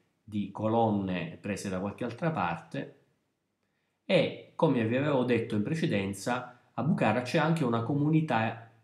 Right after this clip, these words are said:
eh, di ebrei che permane a tutt'oggi e che hanno appunto una loro sinagoga. Qui sono dei ragazzini vestiti un po'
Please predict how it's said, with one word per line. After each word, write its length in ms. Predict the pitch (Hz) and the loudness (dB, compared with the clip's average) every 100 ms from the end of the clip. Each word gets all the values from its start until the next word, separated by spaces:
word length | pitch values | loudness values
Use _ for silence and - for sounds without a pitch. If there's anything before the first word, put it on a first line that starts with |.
| _ | _
eh, 200 | 107 104 | -8 -4
di 280 | 117 113 113 | -2 -2 -2
ebrei 720 | 113 104 92 90 90 92 - _ _ _ | -4 -2 -2 -2 -4 -6 -10 _ _ _
che 160 | 170 160 | -2 0
permane 580 | 139 135 131 98 92 | 0 2 4 4 2
a 80 | 95 | -4
tutt'oggi 920 | - 160 - 98 92 120 190 - - _ _ _ | -6 -6 -2 -2 -2 0 0 -2 -12 _ _ _
e 100 | - 110 | -16 -6
che 100 | 104 | -4
hanno 260 | 98 95 | -4 -4
appunto 400 | 90 - 110 92 | -6 -4 -4 -4
una 200 | 92 92 | -4 -2
loro 540 | 101 98 90 87 87 82 | -2 -2 -4 -6 -6 -8
sinagoga. 920 | - 120 139 110 87 101 156 - - _ _ _ _ _ _ _ _ _ _ _ _ _ _ _ _ | -6 -4 -2 -2 -2 -2 -2 -4 -18 _ _ _ _ _ _ _ _ _ _ _ _ _ _ _ _
Qui 120 | _ 107 | _ -12
sono 180 | 95 | -8
dei 100 | 87 | -6
ragazzini 640 | 92 107 135 - 107 113 101 | -4 -2 -2 -4 -2 0 0
vestiti 400 | 92 - 117 107 | -4 -4 -2 -2
un 140 | 98 | -2
po' 640 | - 117 104 85 - - | 0 2 4 0 -8 -16